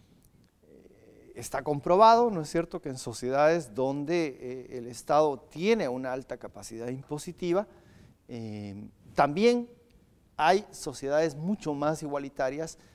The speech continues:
no solamente en términos de, de los servicios que proporciona el Estado,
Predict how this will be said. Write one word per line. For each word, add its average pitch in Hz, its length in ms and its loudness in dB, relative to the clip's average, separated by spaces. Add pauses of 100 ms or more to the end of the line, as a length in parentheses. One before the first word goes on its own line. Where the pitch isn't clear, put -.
(160)
no 151 240 4
solamente 147 560 0
en 123 80 -8
términos 135 480 -4
de, 104 80 -12 (240)
de - 80 -14
los 113 140 -12
servicios 127 640 -8
que 117 80 -12
proporciona 123 600 -12
el 180 60 -8
Estado, 208 400 -2